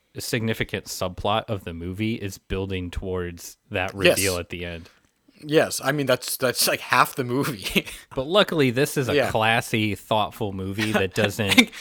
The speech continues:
Speaker 2: in comparison,
Speaker 1: that doesn't
Speaker 2: <laughs> like
Speaker 1: pander to garbage like that. I, I will say though, like, you know, we, asked the question at the beginning,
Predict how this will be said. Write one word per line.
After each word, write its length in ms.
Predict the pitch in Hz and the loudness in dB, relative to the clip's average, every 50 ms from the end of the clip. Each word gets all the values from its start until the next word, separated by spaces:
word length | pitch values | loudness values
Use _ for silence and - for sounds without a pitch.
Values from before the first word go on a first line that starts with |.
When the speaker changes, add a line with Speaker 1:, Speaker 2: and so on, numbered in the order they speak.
| - - - - | -10 -10 -4 -2
Speaker 2:
in 80 | 190 185 | 2 2
comparison, 840 | 185 - - 208 - 214 208 - - 220 180 - - 160 147 127 131 | 2 2 2 6 10 10 10 12 12 12 12 12 10 8 8 8 8
Speaker 1:
that 40 | |
doesn't 300 | 143 131 120 101 131 120 | 8 8 8 8 8 8
Speaker 2:
<laughs> 0 | |
like 340 | 180 208 214 - 240 - - _ - - | 8 8 8 8 6 2 2 _ -20 -6
Speaker 1:
pander 560 | - - 117 156 151 160 170 170 156 139 120 117 | -4 0 4 6 8 8 8 8 6 6 4 4
to 640 | 104 - - 120 113 107 101 98 92 92 92 - _ _ _ - 143 | 2 -2 -2 0 0 0 0 0 -2 -4 -6 -10 _ _ _ -20 -4
garbage 480 | - 113 104 104 101 101 101 92 - - | 0 4 4 6 4 4 0 -2 -4 -6
like 240 | 95 87 87 - - | -4 -4 -4 -6 -2
that. 320 | 107 98 90 87 85 - - - - _ _ | -2 -2 0 0 -4 -8 -12 -20 -20 _ _
I, 180 | - 139 147 165 | 4 4 4 6
I 140 | - 156 165 | 4 4 2
will 200 | 180 220 214 226 | 4 4 2 2
say 240 | 233 - - 143 120 | 2 4 2 2 4
though, 220 | 107 107 101 101 | 4 2 0 2
like, 320 | 101 101 101 95 - - - _ _ _ - _ _ _ _ _ _ _ _ | 0 0 -2 -2 -6 -12 -20 _ _ _ -20 _ _ _ _ _ _ _ _
you 120 | - 143 127 | -14 -8 -4
know, 100 | 110 104 | -4 -2
we, 220 | 104 113 117 120 95 98 - _ 127 117 92 - _ _ _ _ _ _ _ _ _ _ _ _ | 0 -2 -2 -2 -4 -8 -12 _ -18 -18 -18 -20 _ _ _ _ _ _ _ _ _ _ _ _
asked 220 | - 123 117 - - | -2 -2 -2 -2 -2
the 80 | 113 | -6
question 420 | 98 - - 123 120 - - - 113 | -4 0 2 2 2 2 0 -2 -2
at 40 | |
the 60 | 101 92 | -2 -4
beginning, 380 | 95 90 101 107 107 98 - | -6 -4 -4 -2 -4 -4 -6